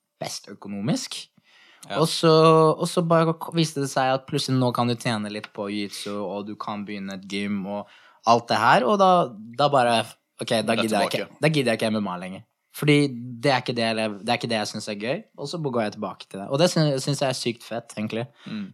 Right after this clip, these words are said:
Speaker 1: Mye respekt til det. Eh, men, eh, i forhold til sånn team battles, da, så ha, snakket han om hvordan han ville organisere nå, fordi, eh, i U S A så har de noe som heter sånn state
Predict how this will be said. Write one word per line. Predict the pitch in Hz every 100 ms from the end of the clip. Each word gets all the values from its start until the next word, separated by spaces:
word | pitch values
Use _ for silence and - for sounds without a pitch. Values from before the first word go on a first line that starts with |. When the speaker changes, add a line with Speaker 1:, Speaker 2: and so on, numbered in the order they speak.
| -
Speaker 1:
Mye | 117 117
respekt | - 104 -
til | 101
det. | 107 135 - - - - _
Eh, | 120 131 131 131 131
men, | 139 156 156 156
eh, | 151 147 139 139
i |
forhold | - 180 143 -
til | 135 135
sånn | 139 139
team | 123 113
battles, | 101 107 151 165 143
da, | 104 _ _ _ _ _ _ - -
så | - 147
ha, | 143 143 123
snakket | - 151 - 123
han | 123
om |
hvordan | 120 117 120
han | 123 127
ville | 123 117
organisere | 120 117 131 - 113 107 113
nå, | 117 117 120 - - -
fordi, | - 135 131 127 - _ _ _ -
eh, | 92 107 85
i | - 123 123
U | 127
S | 127
A | 123
så | 131
har | 120
de | 123
noe | 113
som | 110
heter | 104
sånn | 98
state | - - 113 -